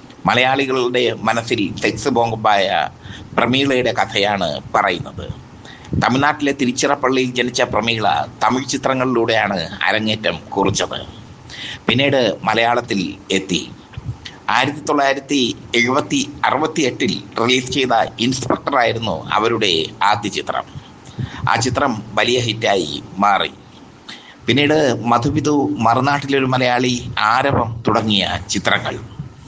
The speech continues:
ബ്രേക്കായ ചിത്രം ഭരതന്റെ ആരവം. നെടുമുടി വേണുവായിരുന്നു ഈ ചിത്രത്തിൽ, ഏഹ്, പ്രമീളയുടെ നായകൻ. ഇതിൽ മതാലസയായ ചായക്കടക്കാരിയാണ് പ്രമീള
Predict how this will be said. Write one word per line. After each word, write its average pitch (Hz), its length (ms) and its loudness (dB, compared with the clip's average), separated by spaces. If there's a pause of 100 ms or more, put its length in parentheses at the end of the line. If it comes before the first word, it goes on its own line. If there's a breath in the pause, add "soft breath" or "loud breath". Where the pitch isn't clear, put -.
(260 loud breath)
ബ്രേക്കായ 139 520 4
ചിത്രം 123 580 -2
ഭരതന്റെ 107 720 0 (160)
ആരവം. 92 520 0 (680 loud breath)
നെടുമുടി 131 320 4
വേണുവായിരുന്നു 127 760 2
ഈ 110 160 4
ചിത്രത്തിൽ, 120 500 2 (460)
ഏഹ്, 101 140 6
പ്രമീളയുടെ 107 880 2
നായകൻ. 87 500 0 (840 loud breath)
ഇതിൽ 147 260 4
മതാലസയായ 135 920 2 (140)
ചായക്കടക്കാരിയാണ് 113 1200 2
പ്രമീള 110 460 2